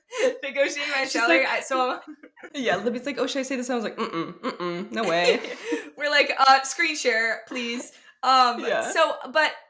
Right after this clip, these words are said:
Speaker 1: you know, like, like, to your point, how negotiation is so individual, if we, in an alternate universe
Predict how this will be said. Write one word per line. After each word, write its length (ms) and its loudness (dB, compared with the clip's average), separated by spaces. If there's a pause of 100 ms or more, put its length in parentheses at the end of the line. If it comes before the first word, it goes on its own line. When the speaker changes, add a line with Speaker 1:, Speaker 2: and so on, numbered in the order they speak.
Speaker 1:
you 140 -10
know, 200 -2
like, 380 -2
like, 220 -10
to 120 -10
your 240 -6
point, 300 -8
how 300 -2
negotiation 880 -8
is 520 -12 (340)
so 320 0
individual, 760 -6
if 200 -4 (840)
we, 340 -10
in 120 0
an 100 -2
alternate 420 -6
universe 600 -6